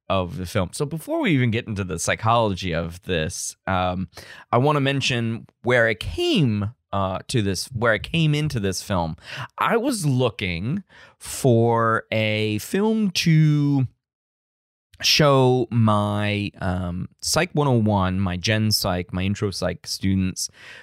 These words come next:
um, a psychopathology film. And I came across this because, uh, I was gonna be doing a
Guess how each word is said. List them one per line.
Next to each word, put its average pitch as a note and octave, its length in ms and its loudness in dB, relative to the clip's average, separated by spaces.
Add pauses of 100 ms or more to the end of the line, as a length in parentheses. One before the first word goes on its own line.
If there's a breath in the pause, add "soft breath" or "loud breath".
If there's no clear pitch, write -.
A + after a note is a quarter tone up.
(140 loud breath)
um, G2+ 320 4
a D#2+ 60 -4
psychopathology A#2+ 880 0
film. G2 280 -4
And G#2+ 80 -2
I A2 120 -4
came D3+ 220 0
across C3+ 380 0
this G#2+ 260 0
because, F#2+ 600 -4
uh, F2+ 260 -2
I F#2+ 40 -2
was G2 120 -4
gonna G2+ 120 0
be G2 120 -2
doing G2 460 -4
a F2+ 360 -6